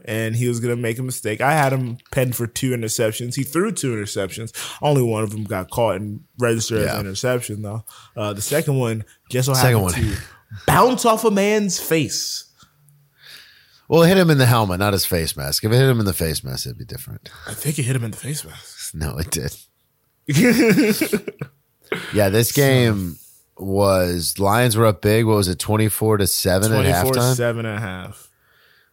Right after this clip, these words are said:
Speaker 2: Um, the whole Dan Campbell thing, everyone's kinda back and forth on it because,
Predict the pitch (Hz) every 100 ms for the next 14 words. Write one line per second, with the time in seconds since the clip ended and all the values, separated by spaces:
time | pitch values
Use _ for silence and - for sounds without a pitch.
0 | _ 107 117 113 107 127 160 123 123 110
1 | 110 117 120 117 127 123 117 110 110 107
2 | - 104 101 98 95 104 - 98 101 104
3 | 104 101 82 92 98 92 87 -